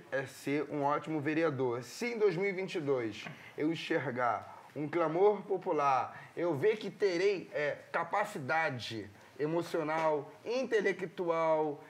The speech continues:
é, física pra ser um ótimo deputado federal, e isso vai ser bom pra sociedade, pode ser ou estadual, ou qualquer outra coisa que seja, ou sair da política e de,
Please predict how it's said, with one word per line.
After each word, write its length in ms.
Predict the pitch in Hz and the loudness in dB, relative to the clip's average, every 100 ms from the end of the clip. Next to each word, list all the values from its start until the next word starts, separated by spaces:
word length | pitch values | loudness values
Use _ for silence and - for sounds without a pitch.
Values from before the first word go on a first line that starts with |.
| - - - | -20 -20 -6
é, 220 | 135 143 | -4 -4
física 680 | - - 226 214 165 190 185 | -4 -4 0 0 -2 -2 -2
pra 220 | 185 180 | 0 -2
ser 160 | 175 190 | 0 -2
um 180 | 185 180 | 2 2
ótimo 320 | 214 196 170 | 2 0 -2
deputado 340 | 165 - 151 | -2 -2 -4
federal, 540 | - 156 147 147 165 180 | -2 -2 0 2 2 2
e 100 | 233 | 0
isso 180 | 240 196 | 0 0
vai 160 | 190 | 0
ser 180 | 190 202 | 2 0
bom 460 | 156 139 214 202 147 - - | 4 6 6 4 -2 -12 -6
pra 140 | - 156 | 0 0
sociedade, 720 | 151 143 139 117 175 160 127 120 - | -2 -4 0 2 2 2 -2 -8 -2
pode 220 | 175 185 | -2 -2
ser 220 | - 202 | 0 2
ou 120 | 208 202 | 2 0
estadual, 880 | - 190 165 151 160 170 165 - - - | 0 0 0 2 2 2 0 -4 -18 -6
ou 120 | - 160 | -2 2
qualquer 400 | 185 - 202 180 | 2 2 0 2
outra 340 | 185 190 165 165 | 0 0 0 0
coisa 380 | 165 175 151 | 2 2 2
que 120 | 151 127 | -4 -6
seja, 280 | 165 175 | -2 2
ou 120 | 226 233 | 2 2
sair 240 | 190 196 | 0 2
da 120 | 165 | 0
política 680 | 160 139 151 170 - - 156 - - 139 | -4 -2 -2 -2 -6 -4 -4 -6 -8 -2
e 240 | 190 170 - - | 0 0 -4 -4
de, 340 | 143 170 147 | 2 4 4